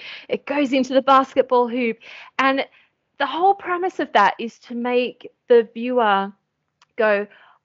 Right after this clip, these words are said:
"Oh, look, my life isn't that bad at all, because look at this little girl's life."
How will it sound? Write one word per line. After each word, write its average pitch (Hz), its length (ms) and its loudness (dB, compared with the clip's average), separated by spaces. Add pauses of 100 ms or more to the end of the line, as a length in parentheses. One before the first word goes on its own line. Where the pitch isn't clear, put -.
(140)
"Oh, 196 840 -2 (320)
look, 294 280 -2
my 285 220 -6
life 381 320 0
isn't 311 320 -6
that 277 240 -2
bad 277 320 -2
at - 160 -2
all, 403 460 6
because 330 440 -4
look 403 220 -2
at 415 160 0
this 415 300 0
little 381 180 2
girl's 320 220 4
life." 254 200 0